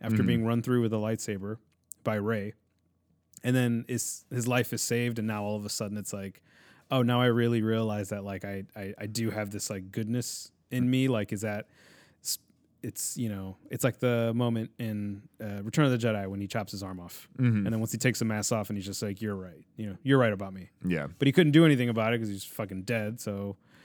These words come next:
Speaker 1: that's it. But, I mean, that's, that's the one part that I, I didn't like was, like, they didn't, you know, they teased in the trailer Rey being, you know, uh, that, like, dark Rey, that dark side Rey,
Speaker 2: Oh,
Speaker 1: or whatever,
Speaker 2: yeah,
Speaker 1: with the
Speaker 2: yeah,
Speaker 1: double
Speaker 2: that's right.
Speaker 1: lightsaber, which is a vision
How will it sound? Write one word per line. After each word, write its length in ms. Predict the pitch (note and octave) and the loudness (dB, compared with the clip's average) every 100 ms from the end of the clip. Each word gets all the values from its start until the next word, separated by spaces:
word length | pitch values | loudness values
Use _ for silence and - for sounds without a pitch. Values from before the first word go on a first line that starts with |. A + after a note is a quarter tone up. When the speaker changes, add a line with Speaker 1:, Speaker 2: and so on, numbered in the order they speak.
| - | -12
Speaker 1:
that's 160 | A#2+ - | -6 2
it. 240 | F3+ B2 - | 2 2 -2
But, 300 | A#2+ A#2 A2+ _ _ _ - - - | 0 0 0 _ _ _ -20 -20 -4
I 120 | B2+ | 2
mean, 380 | C3 B2+ B2 - | 4 4 2 0
that's, 360 | C#3 D#3+ D#3+ - | 4 6 6 2
that's 320 | D#3 D3 - | 4 4 4
the 80 | D3 | 2
one 160 | B2+ A#2+ | 4 2
part 240 | B2 A2+ | 2 2
that 100 | A2 | 0
I, 320 | G#2+ G#2+ G#2 - | 0 -2 -4 -6
I 140 | A2 | -8
didn't 340 | G#2 A#2+ A#2 G2+ | -4 -2 -2 -4
like 240 | G2+ F#2+ | -6 -4
was, 180 | G#2+ G2 | -4 -4
like, 160 | G2+ | -6
they 140 | - A2 | -4 -4
didn't, 640 | B2 G#2+ G#2 G2 - - - _ _ _ | -4 -4 -6 -8 -12 -16 -20 _ _ _
you 80 | C3+ | 0
know, 100 | A#2+ | 2
they 120 | A2+ | 0
teased 360 | G#2+ C3 B2+ A2+ | 0 2 2 2
in 80 | A2 | -2
the 60 | |
trailer 420 | G#2 A#2 A2 G#2+ | 0 0 2 2
Rey 300 | G2+ G#2+ G#2 | 2 2 0
being, 440 | G2 G#2 G2 G2 F#2 _ _ | -2 -4 -4 -4 -8 _ _
you 100 | - | -10
know, 220 | F#2+ F#2 F2+ _ _ _ _ _ _ _ _ - | -8 -10 -12 _ _ _ _ _ _ _ _ -10
uh, 200 | G2+ F#2+ | -8 -6
that, 180 | G2+ | -8
like, 180 | G2+ F#2+ | -8 -6
dark 300 | G#2+ G2+ - | -4 -4 -2
Rey, 320 | A2+ A2+ A2+ - | -2 0 -2 -6
that 140 | - F#2+ | -12 -8
dark 220 | G2 - | -8 -6
side 280 | - G#2 G#2 | -6 -4 0
Rey, 60 | A2+ | 4
Speaker 2:
Oh, 120 | G#2+ | 6
Speaker 1:
or 20 | |
whatever, 160 | G2+ G#2 | 6 6
Speaker 2:
yeah, 80 | G2 | 6
Speaker 1:
with 80 | F#2+ | 6
the 40 | |
Speaker 2:
yeah, 60 | F#2 | 4
Speaker 1:
double 220 | F2+ A2 | 4 2
Speaker 2:
that's 160 | G#2 F2+ | 2 2
right. 120 | F2 | 4
Speaker 1:
lightsaber, 260 | C3 C#3 C#3 - - - - | 2 0 -2 -8 -20 -12 2
which 180 | D3+ | 4
is 140 | E3 D3 | 6 8
a 120 | D#3 | 8
vision 540 | C3+ D3 C3+ D3 C#3 | 10 8 8 6 4